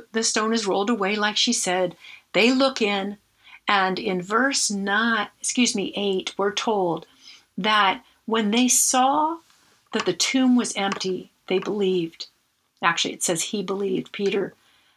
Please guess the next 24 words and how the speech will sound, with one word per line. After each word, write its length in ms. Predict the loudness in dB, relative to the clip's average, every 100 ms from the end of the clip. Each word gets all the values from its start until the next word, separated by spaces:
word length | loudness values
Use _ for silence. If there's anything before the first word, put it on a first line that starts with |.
| _ _
For 160 | 0 2
until 460 | 2 0 2 0
then, 380 | 2 0 0 0
they 120 | 2
still 440 | 2 2 2 0 0
hadn't 500 | 0 0 2 0 -4
understood 560 | -4 -2 -2 0 -2
the 80 | -2
scriptures 600 | -2 0 -2 0 -2 -2
that 200 | -4 -4
said 280 | -2 -2 -2
Jesus 600 | -2 0 0 0 -2 -2
must 240 | -2 -4
rise 420 | 0 0 0 0 -4
from 200 | -4 -4
the 100 | -2
dead. 420 | -2 -4 -6 -10 _ _ _ _ -2
Verse 240 | 0 0
ten 320 | 0 2 2
says, 480 | 2 0 0 0 -2 -8 -18 -14
"Then 440 | -6 0 2 4 4
they 160 | 4
went 340 | 2 -2 -4 -4
home." 340 | -6 -6 -10